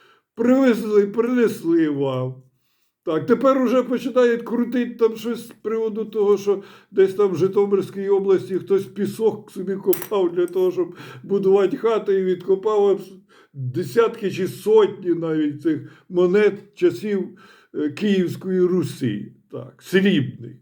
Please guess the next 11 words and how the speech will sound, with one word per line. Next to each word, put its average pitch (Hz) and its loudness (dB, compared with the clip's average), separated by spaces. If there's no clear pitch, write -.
монет. 123 -4
І 285 6
теж, 196 4
ну 196 -2
як 214 0
же, 175 -2
ну, 180 -2
ну, 190 -4
<laughs> 262 -8
це, 233 -6
це, - -14